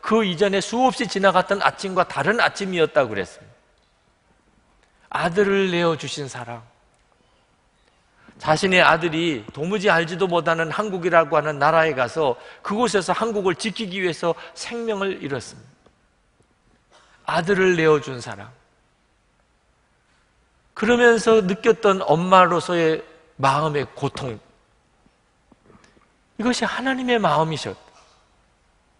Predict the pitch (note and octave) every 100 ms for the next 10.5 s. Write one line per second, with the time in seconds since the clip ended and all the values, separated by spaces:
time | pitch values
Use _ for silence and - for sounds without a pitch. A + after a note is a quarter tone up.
0 | _ _ _ _ _ _ - G#3 A#3 A3
1 | G#3 F3+ G3 - F#3 G3 G3+ F#3 G3 A3
2 | G3 F3+ D#3 F#3+ D#3+ - - - E3+ F#3
3 | G#3+ G3 F#3 G3 F#3 E3+ D#3 G3+ - F#3
4 | F3+ D3+ - - - - A#3+ G3+ - A3+
5 | A3+ G#3 G3+ E3 A2+ A#2+ A#2 G2+ - _
6 | _ _ _ _ _ _ _ _ _ _
7 | _ _ _ - A#3+ A3+ A#3 A#3+ A#3+ B3
8 | _ - - A3+ B3+ B3+ A#3+ G3+ A3 G#3+
9 | G3 G3+ G#3 - D#3+ G#3 F#3 B2+ G3 F3
10 | - - A#2 G#2